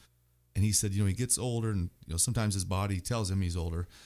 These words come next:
But he said between the years, you know, in his mind, a lot of times he still feels just like a kid. He's just, is it,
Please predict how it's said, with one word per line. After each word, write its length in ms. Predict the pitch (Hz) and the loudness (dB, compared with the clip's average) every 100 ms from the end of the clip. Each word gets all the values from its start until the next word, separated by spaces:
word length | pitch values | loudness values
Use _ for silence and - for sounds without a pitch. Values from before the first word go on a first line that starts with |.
| - | -12
But 80 | - | -2
he 60 | 101 | 0
said 180 | 117 98 | 0 -2
between 380 | 98 - 151 | 0 0 2
the 80 | 120 | 2
years, 600 | 107 127 95 92 92 101 | 4 2 2 0 -2 -4
you 80 | 101 | 0
know, 60 | 101 | 2
in 60 | |
his 140 | 101 90 | 2 2
mind, 460 | 110 117 98 87 - - _ _ _ | 0 0 0 -2 -4 -12 _ _ _
a 60 | 95 | -6
lot 140 | 113 | -4
of 60 | 117 | 0
times 220 | 107 90 | 0 0
he 100 | 139 | 0
still 220 | 135 101 | 0 -2
feels 320 | - 101 87 87 | -6 -6 -4 -4
just 180 | 87 | -4
like 160 | 87 - | -6 -10
a 40 | |
kid. 340 | - 107 78 - - _ _ _ _ _ _ _ _ _ | -8 -6 -6 -10 -20 _ _ _ _ _ _ _ _ _
He's 140 | 101 92 | -6 -2
just, 460 | 104 90 - - - | 0 0 -2 -8 -6
is 160 | 101 | -6
it, 180 | - 95 | -4 -8